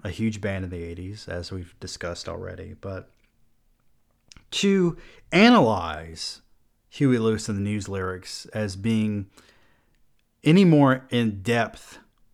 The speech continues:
than what you can find just by vaguely listening to it on the radio seems kinda stupid.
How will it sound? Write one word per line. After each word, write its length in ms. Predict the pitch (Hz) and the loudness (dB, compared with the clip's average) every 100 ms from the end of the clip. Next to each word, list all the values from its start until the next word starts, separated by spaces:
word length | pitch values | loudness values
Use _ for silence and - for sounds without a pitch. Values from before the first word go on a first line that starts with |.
| _ _ - | _ _ -10
than 280 | 104 107 98 | -4 -4 -2
what 420 | 95 107 104 - | -2 -2 -4 -8
you 140 | 107 98 | -10 -8
can 200 | 101 95 | -8 -8
find 600 | - 110 107 104 101 95 | -2 -2 -2 -2 -6 -8
just 260 | 104 - | -10 -6
by 220 | 104 95 | -6 -4
vaguely 440 | 92 110 110 110 98 | -6 -6 -4 -6 -6
listening 480 | 98 98 - 95 92 | -6 -8 -8 -10 -8
to 160 | 98 | -8
it 60 | 92 | -8
on 140 | 87 | -8
the 100 | 87 | -10
radio 640 | 82 92 90 87 85 87 87 _ _ _ _ _ | -8 -8 -8 -10 -10 -12 -16 _ _ _ _ _
seems 760 | - - 127 123 117 110 98 - _ _ - | -10 0 2 4 2 0 -4 -12 _ _ -4
kinda 260 | - 190 | 0 0
stupid. 600 | - - 143 147 87 117 | -2 -2 -2 -4 -14 -20